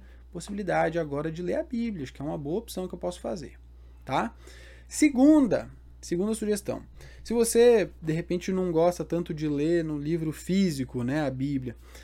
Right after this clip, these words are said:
você gosta do aplicativo, daí você, poxa, não tá no lugar visível, né? O aplicativo fica ali no meio de Instagram,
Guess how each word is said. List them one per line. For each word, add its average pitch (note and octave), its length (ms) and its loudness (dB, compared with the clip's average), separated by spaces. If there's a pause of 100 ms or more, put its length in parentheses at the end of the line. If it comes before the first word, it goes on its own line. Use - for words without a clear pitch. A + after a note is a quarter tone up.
(140)
você - 160 -12
gosta C#3 400 0
do D3+ 80 0
aplicativo, D3 800 -6
daí A#2 160 -6
você, C#3 160 -8
poxa, D3+ 340 -6
não B2 160 -8
tá C#3 140 -6
no C#3 60 -4
lugar C#3+ 320 -2
visível, F3 640 -2
né? C3 100 -2
O D3 40 -2
aplicativo C#3 560 -4
fica D3 220 -8
ali C#3+ 140 -2
no D#3+ 80 -2
meio D3+ 280 0
de C3 160 -6
Instagram, D3+ 1000 -2